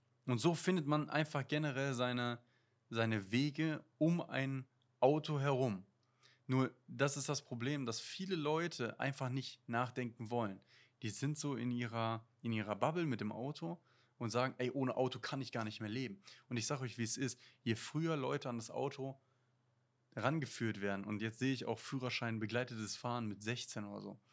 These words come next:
Das ist actually der falsche Weg. Ich finde,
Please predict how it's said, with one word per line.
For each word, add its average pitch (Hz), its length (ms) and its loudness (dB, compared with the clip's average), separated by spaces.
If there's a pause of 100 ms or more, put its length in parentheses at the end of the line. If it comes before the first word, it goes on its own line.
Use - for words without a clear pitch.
(540)
Das 113 200 4
ist 156 260 2
actually 139 420 0
der 139 100 2
falsche 131 340 2
Weg. 104 240 -2 (440)
Ich - 280 0 (420)
finde, 214 640 0